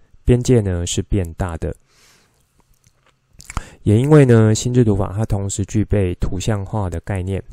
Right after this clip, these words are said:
还有地图的概念，对于在沟通方面呢，会相对的是有效率的。这也就套用到四种使用情境中专题讨论式的心智图，可以在合作专案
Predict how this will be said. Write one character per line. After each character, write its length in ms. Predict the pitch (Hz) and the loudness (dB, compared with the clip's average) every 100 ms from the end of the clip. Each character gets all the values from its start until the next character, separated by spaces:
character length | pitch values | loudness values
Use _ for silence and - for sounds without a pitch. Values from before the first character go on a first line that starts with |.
| - | -18
还 160 | - 98 | -8 -4
有 180 | 95 85 | -4 -4
地 160 | - 107 | -6 -4
图 220 | - - | -2 -4
的 120 | 92 85 | -6 -6
概 200 | 107 90 | -6 -6
念， 240 | 92 87 - - - - - _ - | -6 -8 -10 -20 -20 -20 -20 _ 2
对 160 | 139 | 4
于 160 | 110 107 | 4 2
在 360 | - 117 104 101 | 0 0 -2 -2
沟 160 | 123 | 0
通 220 | 123 127 123 | 2 0 0
方 180 | 120 | -2
面 180 | 117 113 | -2 -4
呢， 300 | 101 90 87 92 | -4 -6 -8 -10
会 240 | - 104 | -6 -6
相 320 | 92 104 98 | -6 -8 -10
对 220 | 101 104 90 | -6 -4 -4
的 200 | - - | -8 -10
是 220 | - 110 | -8 -6
有 180 | 95 - | -6 -8
效 280 | - - 101 | -8 -6 -4
率 180 | 98 90 | -4 -6
的。 120 | - - - - - _ _ | -8 -12 -20 -20 -20 _ _
这 140 | - | -2
也 80 | 101 | -2
就 220 | 87 110 98 | -2 -4 -4
套 220 | 117 107 | -4 -2
用 220 | 107 98 | -2 -4
到 280 | 95 101 87 | -6 -6 -6
四 200 | - 127 | -6 -4
种 220 | 101 87 95 | -4 -8 -10
使 260 | - - | -8 -6
用 180 | 87 104 | -6 -6
情 220 | 95 92 | -8 -10
境 160 | 90 104 | -6 -6
中 340 | 95 95 92 104 - | -4 -6 -6 -14 -4
专 280 | 110 110 | -2 -2
题 240 | 113 95 87 | -4 -6 -6
讨 220 | - 87 | -6 -6
论 240 | 101 95 | -2 -2
式 180 | 87 98 | -2 -4
的 120 | 85 | -4
心 200 | 82 101 | -6 -6
智 140 | 95 101 | -4 -2
图， 240 | - 87 78 - - - _ - | -2 -4 -8 -16 -18 -18 _ -4
可 120 | 110 | -2
以 120 | 92 | 0
在 240 | 113 101 | 0 -2
合 200 | 92 98 | -2 -4
作 200 | 95 117 | 0 0
专 200 | 101 107 | 2 0
案 160 | 104 101 | 0 -4